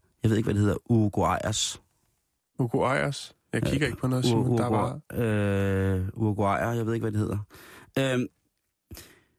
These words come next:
Speaker 1: og det er, er, er gjort på en måde, således at når du køber, så bliver du registreret, og så kan den nu navngivne, unavngivne, jeg ved ikke, hvad den hedder, instans, som ligesom tjekker det her, de kan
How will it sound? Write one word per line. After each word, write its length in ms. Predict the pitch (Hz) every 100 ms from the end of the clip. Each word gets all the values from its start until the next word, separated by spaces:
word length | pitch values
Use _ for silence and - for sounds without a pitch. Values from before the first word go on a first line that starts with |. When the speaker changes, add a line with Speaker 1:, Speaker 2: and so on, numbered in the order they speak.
| - -
Speaker 1:
og 180 | 131 131
det 260 | 180 190 117
er, 40 | 120 110 95 104
er, 60 | 98
er 80 | 110
gjort 260 | 101 135 -
på 80 |
en 80 | 120
måde, 280 | 104 104 123
således 400 | 131 110 113 117
at 200 | - 104
når 100 | 101
du 180 | 98 95 - -
køber, 240 | - 160 -
så 120 | -
bliver 140 | 117
du 60 | 95
registreret, 540 | 92 90 - 110 143
og 100 | -
så 140 | - 120
kan 380 | - 123 - - _ _ _ _ _ _ _ _ _ _ - _ _ - -
den 280 | 98 95 85 -
nu 200 | 110 101 98
navngivne, 640 | 90 107 110 92 92 -
unavngivne, 580 | 117 131 110 110 98 98
jeg 120 | 95
ved 60 |
ikke, 80 | 92
hvad 80 | 90
den 80 | 98
hedder, 120 | 107
instans, 380 | 107 - 123 -
som 120 | -
ligesom 180 | 110 104
tjekker 240 | - 123 139
det 120 | 117
her, 100 | 110 - - - -
de 80 | 147
kan 260 | - 147